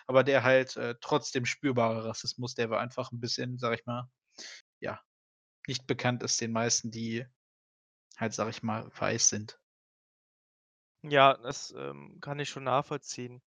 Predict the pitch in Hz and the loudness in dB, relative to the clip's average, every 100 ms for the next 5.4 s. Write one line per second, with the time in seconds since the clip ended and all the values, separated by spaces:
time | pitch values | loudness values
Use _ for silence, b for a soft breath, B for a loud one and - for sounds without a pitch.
0 | _ - 131 131 135 135 - _ _ _ | _ 0 2 0 -4 -16 -20 _ _ _
1 | _ 139 135 147 147 139 139 135 - 131 | _ -6 -4 -4 -4 -4 -6 -6 -2 2
2 | 131 131 131 B - _ _ _ - 123 | 2 0 -10 B -20 _ _ _ -8 2
3 | 131 139 - - - 123 120 127 135 143 | 2 2 -2 -4 -2 -2 2 2 2 -2
4 | 131 - 127 127 - 123 127 135 - 123 | -4 -4 -6 -6 0 4 4 4 0 0
5 | 127 127 123 | 0 0 -6